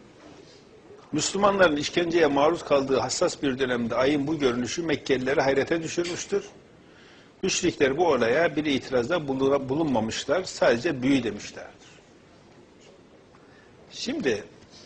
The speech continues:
Musa Aleyhisselam'a denizin yarılması mı büyük mucize olur,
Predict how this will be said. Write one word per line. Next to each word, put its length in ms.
Musa 380
Aleyhisselam'a 840
denizin 460
yarılması 580
mı 200
büyük 280
mucize 420
olur, 500